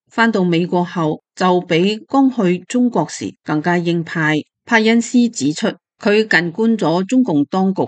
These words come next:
嘅真實面目，以及佢喺幾乎每個方面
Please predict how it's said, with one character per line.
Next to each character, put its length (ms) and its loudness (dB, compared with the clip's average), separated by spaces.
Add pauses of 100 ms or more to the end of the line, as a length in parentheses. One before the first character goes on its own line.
嘅 200 0
真 200 -2
實 220 -2
面 180 2
目， 220 2 (240)
以 140 2
及 100 0
佢 340 -2
喺 320 0 (100)
幾 260 2
乎 280 -4
每 160 -2
個 220 -2
方 260 -4
面 320 0